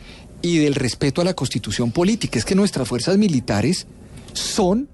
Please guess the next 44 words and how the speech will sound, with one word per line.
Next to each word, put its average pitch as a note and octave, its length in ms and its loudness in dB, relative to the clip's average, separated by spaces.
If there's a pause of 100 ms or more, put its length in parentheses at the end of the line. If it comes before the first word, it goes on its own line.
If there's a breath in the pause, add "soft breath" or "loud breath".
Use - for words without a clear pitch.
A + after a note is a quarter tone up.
(580)
y D3 120 0
están C3+ 340 -2
hechas F#3 500 -2 (520 loud breath)
para C3+ 240 0
garantizar A2+ 840 0 (1500)
seguridad A#2 500 2
en A2 80 2
los C3+ 140 -2
territorios. C3 760 -2
Ahora, B2 220 2
lo A2+ 120 0
que - 80 -4
hay G2+ 80 -2
que E3+ 100 0
hacer F3 200 0
es F#3 120 0
combinar A#2+ 560 0
eso D3+ 340 0 (480 loud breath)
con D3 160 2
inversión A#2+ 460 2
social D3 300 0
y E3+ 60 0
con D#3+ 160 0
acompañamiento A2 760 2
y D3 40 2
diálogo D3 420 2
social, A2 340 -2
que D#3 100 -2
es - 20 4
lo C3 100 2
que C3 100 0
hay A2 100 2
que D3+ 120 -2
hacer C3 220 0
en D3 60 2
diferentes A#2 460 0
escenarios. A#2 540 0 (360 loud breath)
Pero B2+ 160 2
yo A#2+ 200 2
sí G#3+ 120 0
creo E3 280 0
que D#3 120 0
es D3 60 2
necesario C#3+ 640 2